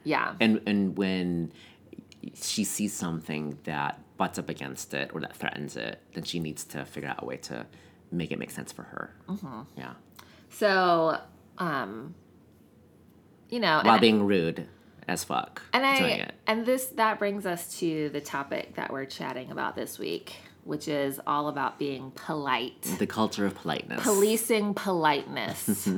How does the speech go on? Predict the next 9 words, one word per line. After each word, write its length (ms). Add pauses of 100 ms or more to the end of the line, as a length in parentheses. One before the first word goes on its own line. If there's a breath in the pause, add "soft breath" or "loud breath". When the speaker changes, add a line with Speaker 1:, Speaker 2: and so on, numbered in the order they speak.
Speaker 2:
<laughs> 180
Speaker 1:
Um, 540 (720 loud breath)
because 460
I 180
feel 360
like 280
more 360
and 120
more 640